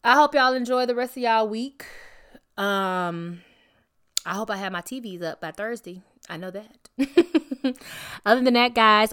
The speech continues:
oh, you can catch me out here on Instagram at Shade Queen Jade. Uh, yeah, same thing as my handle on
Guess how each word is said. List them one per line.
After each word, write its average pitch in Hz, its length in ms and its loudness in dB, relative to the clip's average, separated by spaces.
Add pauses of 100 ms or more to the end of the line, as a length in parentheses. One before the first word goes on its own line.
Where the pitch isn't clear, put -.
oh, 302 160 12
you 269 160 6
can 403 80 4
catch 302 320 4
me 254 180 2
out 226 460 6
here 214 680 2
on 208 640 0
Instagram 202 840 -4
at 190 180 -4
Shade 202 300 0
Queen 208 340 -4
Jade. 185 460 -2 (1600)
Uh, 156 440 -6 (120)
yeah, 160 320 -12 (140)
same 190 260 -4
thing 196 300 -6
as 190 140 -4
my 185 160 -6
handle 190 380 -8
on 180 440 -8